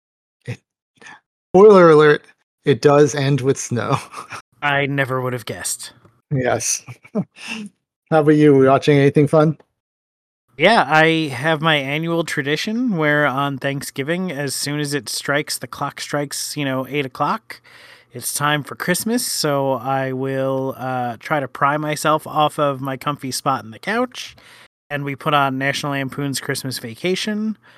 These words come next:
Speaker 2: and set up our Christmas decorations. And this year was no exception. And every time I watch that movie, I am struck by how well written it is. For,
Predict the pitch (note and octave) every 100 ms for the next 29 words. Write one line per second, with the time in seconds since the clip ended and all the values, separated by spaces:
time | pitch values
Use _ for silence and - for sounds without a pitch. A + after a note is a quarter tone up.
0 | _ _ _ _ C3 C3+ C#3 B2+ - C#3
1 | D3 D#3+ - F#3+ - F3+ C#3 B2+ A#2+ A#2
2 | B2 A#2 A2+ G#2+ B2 A#2+ B2+ - C3+ C3+
3 | C3 A#2+ B2+ B2+ - C3 - F3 F#3 F3+
4 | F3+ - E3 G3+ C#4 B3 - D3+ C#3 C3
5 | C3 B2+ - - _ _ D3 D3 B2+ C3
6 | C#3 - C#3+ B2 A#2+ A#2+ A#2 B2 D3+ D3
7 | - D#3 F#3 - - _ _ _ _ _
8 | _ _ C#3 C#3 D3+ D#3+ D3+ D3 A#2+ A#2+
9 | G#2 G2 D#2+ - - - - D3